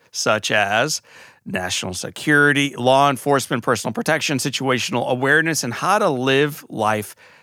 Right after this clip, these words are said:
fearlessly. Evie is a former New York City Police Department cadet. She served in the Secret Service as a special agent. She provided protective details.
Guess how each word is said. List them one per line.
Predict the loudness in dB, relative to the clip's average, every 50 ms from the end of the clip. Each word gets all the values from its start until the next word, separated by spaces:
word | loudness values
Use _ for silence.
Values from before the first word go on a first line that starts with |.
| _ _
fearlessly. | _ -6 -2 0 2 2 0 0 -4 -6 -6 -8 -10 -12 _ _ _ _ -2 0
Evie | 0 2 2 2 2 2 2 2
is | 2 2 2 2 0 0
a | -2 -2 -2 -2
former | -4 -4 0 2 2 4 4 2 2
New | 2 2
York | 4 4 2 2 0 -4 -12 -12
City | -8 -4 -2 0 0 0 0 -2
Police | -4 -8 -8 -6 -4 -4 -2 -2 -2 -4 -4 -6 -10 _ _ _ -8
Department | -8 -4 0 0 0 0 0 -2 -4 -4 -4
cadet. | -6 -6 -6 -4 -2 0 0 0 -2 -4 -8 -14 -16 _ _ _ _ _ _ _ _ _ _
She | -10 -6 -4 -2
served | 0 2 4 6 6 6 6 4 4 0
in | -4 -2 0
the | 0 2
Secret | 0 0 -2 -2 -4 -4 -4 -6 -6 -4
Service | -4 -2 0 0 0 2 0 -2 -2
as | -2 -2 -2 -2
a | -2
special | -4 -2 -2 -2 0 0 -2 -4 -6 -6 -6
agent. | -6 -6 -4 -4 -4 -4 -4
She | -4 -4 -4
provided | -2 0 2 2 2 2 2 0 -2 -2
protective | -4 -8 -4 -2 -2 -2 -2 -4 -6 -6 -4
details. | -2 -4 -2 -2 0 2 2 2 2 0 -2 -4